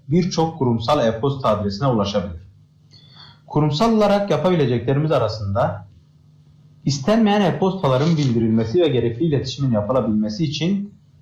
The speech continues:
spam at kurumadi nokta com benzeri bir e-posta hesabı oluşturulabilir.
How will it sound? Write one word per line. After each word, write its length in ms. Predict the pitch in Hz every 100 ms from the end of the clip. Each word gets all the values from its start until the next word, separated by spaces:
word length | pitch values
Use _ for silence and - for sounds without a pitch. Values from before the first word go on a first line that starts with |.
| _ _
spam 420 | - - - 202 220
at 380 | 165 180 185 -
kurumadi 460 | 175 202 143 147
nokta 360 | 160 - 151 151
com 220 | 165 165
benzeri 480 | 135 113 120 139 139
bir 400 | 147 147 - _ 139
e-posta 480 | 127 127 160 143
hesabı 320 | 123 110 113 135
oluşturulabilir. 960 | 123 101 - 110 120 101 87 85 -